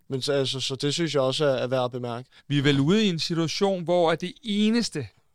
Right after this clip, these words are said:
Speaker 2: man havde ligesom lige håbet, der ikke skete i dag. Vi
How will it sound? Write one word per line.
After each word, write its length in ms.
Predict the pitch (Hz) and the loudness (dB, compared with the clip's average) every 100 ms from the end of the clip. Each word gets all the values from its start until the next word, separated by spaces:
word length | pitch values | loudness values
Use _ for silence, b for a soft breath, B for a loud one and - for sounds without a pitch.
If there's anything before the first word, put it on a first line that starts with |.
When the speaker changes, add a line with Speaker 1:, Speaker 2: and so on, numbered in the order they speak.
| _ _ | _ _
Speaker 2:
man 260 | 170 156 156 | -6 -4 -2
havde 480 | 151 151 139 139 147 | -2 0 0 0 -2
ligesom 340 | 165 170 175 | -8 -6 -4
lige 200 | 170 190 | -2 0
håbet, 420 | 151 156 156 175 | 2 2 4 2
der 80 | 156 | 0
ikke 200 | - - | -2 -4
skete 400 | - 175 160 165 | -6 -8 -8 -8
i 100 | 175 | -10
dag. 300 | 156 156 143 | -2 -2 -2
Vi 220 | 151 139 | -4 -4